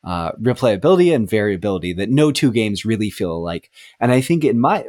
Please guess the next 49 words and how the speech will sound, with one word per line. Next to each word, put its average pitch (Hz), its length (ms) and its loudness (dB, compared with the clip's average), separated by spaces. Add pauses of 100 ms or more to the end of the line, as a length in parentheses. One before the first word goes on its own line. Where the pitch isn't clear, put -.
for, 117 260 0 (220)
for 120 160 -2
what 123 120 2
it's - 140 -8
worth, 127 240 0
in 92 100 -10
my 110 200 2
take, 95 320 -10 (300)
is 123 120 -4
that 127 100 0
a 120 60 -2
lot 117 240 2
of 139 120 -4
games, 110 480 -2 (260)
after 117 300 -2
playing 139 360 0
a - 40 -6
game 117 140 -4
like 107 140 -6
Tigris 101 320 -4
and 95 80 -8
Euphrates, 104 480 -4
where 117 80 -4
you 113 100 -4
have 117 220 -2 (360)
really 160 320 2
organic, 117 840 0
emergent, 113 500 -2
dynamic 110 760 -2 (180)
differences 135 540 0
in 107 100 0
board 95 260 -4
positions 202 520 -2 (320)
that 156 180 2 (180)
feel 247 380 -2
like 226 240 0
they're 135 320 0
inevitable 104 720 -2
to 90 80 -8
happen, 107 560 -6
right? 120 200 -2
Every 165 240 0
game 156 220 0
starts 123 320 -2
from 117 160 -6
the 104 80 -6
same 92 220 -8
starting 151 360 0
positions, 143 600 -8